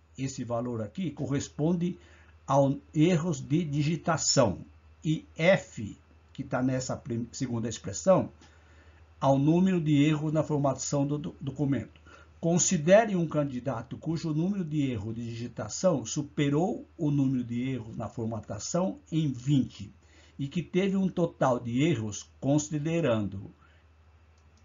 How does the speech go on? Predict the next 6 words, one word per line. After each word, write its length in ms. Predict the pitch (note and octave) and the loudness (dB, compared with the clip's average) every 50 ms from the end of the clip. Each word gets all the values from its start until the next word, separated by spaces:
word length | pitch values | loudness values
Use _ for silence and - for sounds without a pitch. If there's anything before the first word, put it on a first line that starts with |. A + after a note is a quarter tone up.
| _ _ _ _ - - _ _ _ - - - | _ _ _ _ -20 -20 _ _ _ -20 -20 -12
digitação, 1120 | C3 B2 C3+ E3+ F#3 E3 G3 F#3+ - - F#3+ F3 E3 - - - - C#3+ B2 G#2+ G2 F2+ - - - - - | 0 4 6 8 8 8 6 4 4 6 8 8 8 6 4 4 4 4 6 4 4 0 -4 -10 -18 -20 -16
somando 680 | - - - - E3 D#3+ C#3+ B2+ A#2 G#2+ G2+ G2+ A2 | -12 -10 -2 2 4 6 6 6 6 4 2 -2 -4
digitação 800 | G#2+ A#2+ C#3 C#3+ D#3 E3 D#3 - D#3 D3 C#3+ - - A#2+ F#2+ G2 - | -2 -2 0 0 0 0 0 2 2 2 2 0 -2 -4 -4 -6 -8
com 120 | - - | -12 -12
formatação, 880 | - - C#3 C3 B2+ B2+ C3 C3 - C3+ A2+ - - F#3 G3 F3 A#2 F#2+ - - - - - - - - - - - | -8 -4 0 0 2 2 0 0 -2 -4 -4 2 6 6 6 6 6 0 -6 -14 -20 -20 -20 -20 -20 -20 -18 -10 -6
igual 640 | - D#3+ D#3 D3+ D3 C#3 C#3 D3+ E3+ F#3 F#3 - | -6 -4 0 4 6 6 8 8 6 4 2 -2